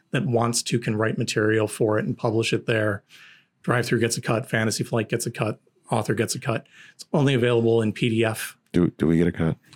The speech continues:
Speaker 1: Unfortunately, you do not get a cut unless
Speaker 2: Cut that
Speaker 1: you
Speaker 2: part.
Speaker 1: set
Speaker 2: Cut that
Speaker 1: up
Speaker 2: part out, Josh. No, I'm kidding. <laughs>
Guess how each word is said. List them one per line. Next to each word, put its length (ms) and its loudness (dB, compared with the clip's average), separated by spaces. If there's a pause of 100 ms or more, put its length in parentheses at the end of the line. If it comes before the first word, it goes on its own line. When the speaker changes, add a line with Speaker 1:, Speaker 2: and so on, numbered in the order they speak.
(100)
Speaker 1:
Unfortunately, 600 -4
you 120 -4
do 100 -6
not 300 -2
get 100 0
a 60 0
cut 340 -4
unless 720 2 (200)
Speaker 2:
Cut 120 -2
that 120 4
Speaker 1:
you 100 4
Speaker 2:
part. 140 4
Speaker 1:
set 200 2
Speaker 2:
Cut 120 2
that 80 4
Speaker 1:
up 80 -2
Speaker 2:
part 160 4
out, 120 4
Josh. 280 0
No, 180 2
I'm 80 4
kidding. 300 0
<laughs> 60 0